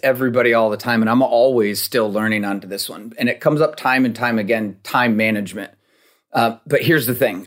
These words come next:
I don't believe in time management. I think you just posted something about, you know, Einstein, but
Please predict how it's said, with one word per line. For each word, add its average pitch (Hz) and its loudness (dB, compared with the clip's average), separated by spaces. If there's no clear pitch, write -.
I 127 2
don't 127 0
believe 117 0
in 117 0
time 117 0
management. 110 -2
I 104 0
think 110 -4
you 113 -4
just 110 -6
posted 110 -2
something 113 -2
about, 104 0
you 117 -2
know, 110 -2
Einstein, 110 0
but 113 0